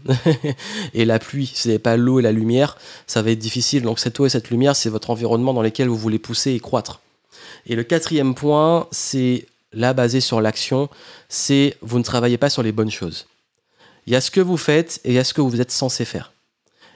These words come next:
Et si aujourd'hui vous êtes en train de faire tout, vous êtes occupé dans vos journées, vous avez l'impression de bosser, vous arrivez en fin de journée, j'ai fait beaucoup de choses, mais est-ce que ça a été productif ? Est-ce que vous bossez sur les bonnes choses ?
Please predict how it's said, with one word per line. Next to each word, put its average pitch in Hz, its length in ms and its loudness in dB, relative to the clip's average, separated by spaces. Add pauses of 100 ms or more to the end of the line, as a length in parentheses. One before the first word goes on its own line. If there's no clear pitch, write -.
(100)
Et 127 100 -2
si - 160 -2
aujourd'hui 185 400 2
vous 180 60 2
êtes 156 60 0
en 139 60 2
train 156 160 0
de 139 100 4
faire 131 260 0
tout, 208 420 0
vous 131 80 -4 (140)
êtes 135 220 -2
occupé 175 640 -2
dans 139 160 0
vos 135 160 -2
journées, 127 360 2
vous 131 140 0
avez 113 120 4
l'impression 151 480 2
de 139 60 0
bosser, 127 360 0
vous 131 120 -2
arrivez 113 160 2
en 131 60 4
fin 131 160 0
de 127 60 2
journée, 123 240 2
j'ai 120 80 -2
fait 135 120 0
beaucoup 127 200 -2
de - 40 -6
choses, 131 300 2 (460)
mais 117 120 2
est-ce 135 140 2
que - 80 -4
ça 131 100 0
a 127 40 2
été 127 100 -2
productif ? - 520 -6 (1200)
Est-ce 143 180 0
que 151 100 0
vous 131 120 0
bossez 135 260 2
sur 131 120 -2
les 110 100 0
bonnes 113 240 0
choses ? 101 340 -8